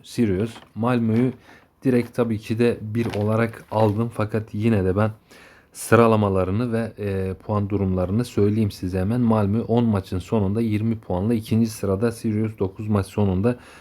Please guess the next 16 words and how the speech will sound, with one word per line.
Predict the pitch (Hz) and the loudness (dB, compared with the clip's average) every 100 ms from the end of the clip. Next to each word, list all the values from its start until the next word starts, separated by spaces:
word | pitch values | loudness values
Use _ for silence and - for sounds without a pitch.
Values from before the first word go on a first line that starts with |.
| - _ | -20 _
on | 127 | 2
iki | 123 117 | 2 0
puanla | 107 98 95 110 131 104 | -6 -2 0 0 -2 -4
dokuzuncu | 104 98 104 104 104 120 | -4 -4 -2 -2 -2 -4
sırada. | 120 - 92 90 113 123 - - - - - - | -8 -2 0 0 0 -4 -12 -18 -16 -18 -20 0
Burada | 117 123 139 | 2 4 4
da | |
zaten | 131 135 127 131 117 | 4 2 2 0 -2
iddiaya | 107 - 120 120 | -4 -2 0 2
baktığımız | 117 113 123 120 117 | 0 -2 -2 -2 0
zaman | 110 110 110 110 | 2 2 2 0
ve | 107 | -2
oynanma | 98 95 101 113 117 | -2 -2 0 0 0
oranlarına | 107 104 104 107 113 107 | 2 2 0 0 0 2
baktığımız | 101 101 - 117 117 | 0 0 -2 0 0
zaman | 104 101 127 | 0 0 -2